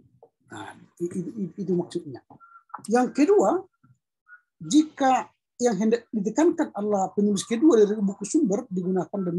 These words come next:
bukan sumber asli, maka pengetikannya harus dikemba-, dibalikkan dari petunjuk di atas. Dan untuk itu, untuk buku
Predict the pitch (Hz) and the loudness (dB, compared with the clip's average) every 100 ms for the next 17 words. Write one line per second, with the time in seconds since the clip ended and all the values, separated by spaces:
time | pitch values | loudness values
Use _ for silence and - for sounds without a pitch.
0 | 208 - 214 - 165 139 - 214 190 - | -2 -2 -4 -4 -10 -10 -6 -4 -4 -6
1 | 262 - _ _ _ _ 202 208 196 214 | -10 -12 _ _ _ _ 0 0 0 -2
2 | 220 208 202 208 - 165 - 190 175 190 | 0 0 0 -2 -6 -8 -4 -2 -2 -2
3 | 175 170 233 - - 143 113 _ _ _ | -2 0 -2 -4 -8 -8 -10 _ _ _
4 | _ - 165 165 160 160 147 151 156 143 | _ -8 0 0 0 -4 -6 -6 -8 -10
5 | 104 95 - _ _ _ _ _ _ - | -10 -18 -20 _ _ _ _ _ _ -12
6 | 165 156 196 - 233 220 214 208 - _ | -8 -8 -10 -10 -8 -6 -6 -6 -8 _
7 | - 202 180 202 190 254 - 196 185 | -6 -6 -4 -6 -2 -2 -2 -8 -4